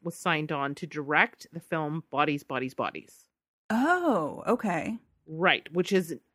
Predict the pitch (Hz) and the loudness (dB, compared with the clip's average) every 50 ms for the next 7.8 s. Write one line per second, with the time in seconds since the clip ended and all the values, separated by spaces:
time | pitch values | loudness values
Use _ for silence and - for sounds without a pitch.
0 | _ _ _ - - 190 175 170 160 160 156 - - - - - 196 196 220 240 | _ _ _ -4 0 0 0 0 -2 -4 -6 -10 -14 -14 -10 -6 -2 2 2 2
1 | 262 190 - 269 254 - _ _ - 151 165 208 294 - - - - 175 175 160 | 2 2 0 -2 -4 -6 _ _ 0 6 8 8 8 6 2 -10 -4 0 2 2
2 | 208 302 339 - - - _ - 165 165 160 - - 185 156 147 156 147 147 147 | 2 2 0 -4 -14 -20 _ -2 0 0 0 0 -2 -6 -2 0 2 2 2 2
3 | 151 160 151 156 151 147 147 147 143 156 170 202 226 262 262 - - 160 - - | 0 -2 -4 -2 -2 -2 -2 -2 0 0 2 2 2 2 0 -2 -4 -6 -4 -4
4 | - 147 131 110 78 - - _ _ _ _ _ - - 120 135 220 359 - - | -4 -4 -4 -4 -6 -8 -8 _ _ _ _ _ -18 -8 -2 2 2 2 4 2
5 | 151 135 98 120 139 131 143 139 - - 139 139 135 139 147 175 247 302 - _ | 0 0 0 -2 -2 -4 -4 -4 -2 -4 -4 -2 -4 -4 -4 -4 -6 -8 -10 _
6 | - - - - - - _ _ _ _ - 220 208 - - 277 247 240 - 254 | -20 -20 -20 -20 -20 -20 _ _ _ _ 4 4 4 4 4 0 0 0 2 0
7 | 285 311 277 320 285 - 247 190 196 180 175 180 - - - | 2 2 2 0 0 0 0 0 2 2 2 2 2 0 -2